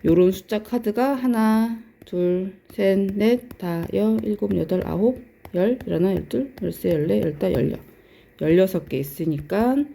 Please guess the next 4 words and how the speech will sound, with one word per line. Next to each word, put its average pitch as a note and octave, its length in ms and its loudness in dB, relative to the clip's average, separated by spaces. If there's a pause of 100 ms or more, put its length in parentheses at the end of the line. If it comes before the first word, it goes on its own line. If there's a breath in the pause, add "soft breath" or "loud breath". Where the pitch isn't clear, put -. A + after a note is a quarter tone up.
(440 loud breath)
요거 C#3+ 220 -4
얼마니? D3 540 -2
구십육 - 460 -4 (2250 soft breath)
가지. D3 400 0